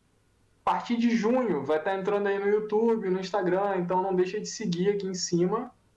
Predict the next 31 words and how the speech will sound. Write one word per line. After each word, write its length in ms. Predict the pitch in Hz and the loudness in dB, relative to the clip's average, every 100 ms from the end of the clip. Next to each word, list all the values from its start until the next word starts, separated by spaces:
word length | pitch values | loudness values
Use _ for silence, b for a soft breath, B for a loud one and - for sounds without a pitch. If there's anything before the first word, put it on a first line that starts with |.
| _ | _
Eu 120 | 139 | -4
não 100 | 143 - | -4 -4
sei, 320 | 160 175 175 | 0 0 0
tá 120 | - | -4
aqui 160 | - 143 | -4 -6
em 40 | |
cima? 320 | - 240 262 | -6 -4 -4
Tá 100 | 214 | -4
aqui 140 | 175 196 | -4 -6
em 40 | |
cima. 300 | - 151 175 B B B _ - | -6 -6 -6 B B B _ -2
E, 760 | 156 160 175 175 175 170 170 180 | 0 2 4 4 4 2 0 0
enfim, 520 | 190 - 175 139 - 135 | -2 0 0 -2 -8 -4
vou 220 | 175 180 | -2 0
tá 220 | 190 202 | 2 2
abordando 500 | 214 208 185 196 202 | 2 -2 0 -2 0
toda 140 | 220 | 0
essa 160 | 233 233 | -2 -4
parte 280 | 233 - - 233 | -6 -8 -12 -8
básica 460 | - - 214 180 156 | -2 0 0 -4 -8
de 80 | - | -10
fotografia, 880 | - 156 156 151 - 170 185 180 | -6 -2 -2 -4 -4 -2 2 2
vou 100 | 165 | 0
tá 100 | 170 | -4
falando 240 | 170 180 180 | -2 0 0
uns 100 | 175 | -2
insightzinhos 960 | 180 - 180 175 175 170 180 175 175 - | -2 0 -2 -2 -4 0 2 2 -2 0
sobre 300 | 214 - 180 | 0 2 2
a 80 | |
área, 320 | 165 165 160 151 | 2 2 -2 -4
né, 320 | 147 160 | -4 -4